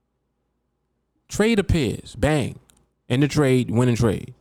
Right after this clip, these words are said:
Now, was I expecting that? No. Absolutely. Was I looking for it? I was in the shower.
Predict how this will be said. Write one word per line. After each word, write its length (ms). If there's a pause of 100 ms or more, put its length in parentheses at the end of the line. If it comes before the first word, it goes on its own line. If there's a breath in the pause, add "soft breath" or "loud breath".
(880)
Now, 400 (2250)
was 240
I 100
expecting 540
that? 200
No. 380 (1600)
Absolutely. 380
Was 100
I 80
looking 280
for 260
it? 160 (520)
I 60
was 140
in 80
the 60
shower. 540